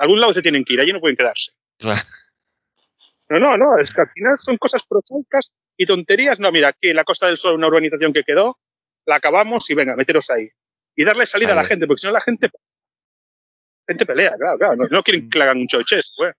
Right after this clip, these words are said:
Speaker 2: Está claro, no,
Speaker 1: Ni un,
Speaker 2: está claro.
Speaker 1: ni un Gaddafi. Y a lo mejor
Speaker 2: Mm.
Speaker 1: es ser un poco,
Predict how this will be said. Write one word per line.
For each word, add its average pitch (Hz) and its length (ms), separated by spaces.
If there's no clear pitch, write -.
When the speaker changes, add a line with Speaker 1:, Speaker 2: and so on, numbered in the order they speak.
Speaker 2:
Está 101 300
claro, 101 320
no, 92 140
Speaker 1:
Ni 101 80
un, - 40
Speaker 2:
está - 220
claro. 90 220
Speaker 1:
ni 165 80
un - 100
Gaddafi. 143 340
Y 156 340
a 160 60
lo 156 100
mejor 208 220
Speaker 2:
Mm. 220 60
Speaker 1:
es 220 140
ser 208 120
un 196 140
poco, 208 880